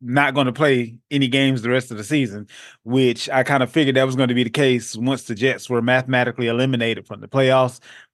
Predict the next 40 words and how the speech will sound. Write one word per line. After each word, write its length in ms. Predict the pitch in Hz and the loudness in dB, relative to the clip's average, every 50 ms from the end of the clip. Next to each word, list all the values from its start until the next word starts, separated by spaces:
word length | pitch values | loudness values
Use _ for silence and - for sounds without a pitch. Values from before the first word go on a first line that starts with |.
| _ _ | _ _
Um, 180 | - 113 117 117 | -2 -2 0 2
I 80 | 120 127 | 0 2
think 220 | - 170 156 127 | 2 2 2 2
that's 160 | 143 147 120 | 0 0 2
basically 320 | 131 139 147 135 - 135 127 | 2 0 0 0 0 -2 0
their 160 | 117 123 127 | 2 2 2
way 160 | 123 127 127 | 4 2 2
of 80 | 127 120 | 2 0
saying 400 | - 143 135 131 127 127 123 117 | 0 2 2 2 2 2 0 -2
if 240 | 117 117 113 104 | -2 -4 -4 -4
Zach 260 | 104 120 135 131 131 127 | 0 0 0 0 0 0
Wilson 320 | 131 135 131 127 135 127 | 0 0 0 -2 -4 -4
coulda 160 | 113 123 120 | -2 -2 -2
got 240 | 117 127 127 127 117 | 0 2 2 2 0
it 60 | 107 | -2
together, 400 | 113 117 113 131 131 120 117 113 | -4 -2 0 2 2 2 0 -2
like, 160 | 113 110 107 | -2 -2 -4
one 340 | 104 107 107 110 131 151 151 | -4 -6 -2 0 2 2 2
more 240 | 151 147 139 135 131 | 2 2 2 2 2
game, 380 | 127 131 135 135 123 120 117 117 | 2 2 2 2 0 0 -2 -2
you 100 | 117 120 | -2 -2
might 160 | 120 120 117 | 0 -2 -2
have 100 | 113 110 | -2 -4
seen 380 | - 139 131 123 120 120 113 | -2 0 0 0 0 0 -2
Aaron 220 | 113 120 120 120 117 | -2 -2 -2 -2 0
Rodgers 320 | 117 120 120 117 107 113 113 | 0 0 0 0 -2 -6 -6
play 160 | - 127 113 | -4 -4 -2
again 300 | 110 107 113 113 110 107 | -2 -2 -4 -6 -6 -6
this 180 | 107 101 - | -8 -8 -6
year. 220 | 123 110 101 98 95 | -6 -6 -6 -6 -8
But 180 | 92 101 98 - - - - - - - _ _ _ _ _ _ _ _ _ _ _ _ _ - | -10 -14 -18 -18 -20 -20 -20 -20 -20 -20 _ _ _ _ _ _ _ _ _ _ _ _ _ -8
that's 260 | 156 165 170 165 - | -2 -2 -2 0 2
where 120 | 180 160 | 2 4
we 120 | 156 151 151 | 4 4 4
are 120 | 147 139 | 4 2
as 100 | 135 135 | 2 0
far 160 | - 139 123 | 2 0 2
as 80 | 120 120 | 2 2
that's 220 | 160 202 208 - - | 2 2 0 0 -4
concerned. 480 | 202 - - 196 190 190 185 170 135 | -4 0 2 2 2 2 0 -2 -4